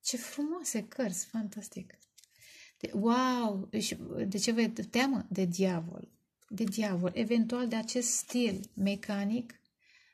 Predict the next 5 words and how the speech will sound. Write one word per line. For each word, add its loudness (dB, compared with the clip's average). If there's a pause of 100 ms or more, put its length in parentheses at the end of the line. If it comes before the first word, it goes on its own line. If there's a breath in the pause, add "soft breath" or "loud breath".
(320 soft breath)
ritualic, 0 (360)
um, -2
de 0
un 6
sistem, 6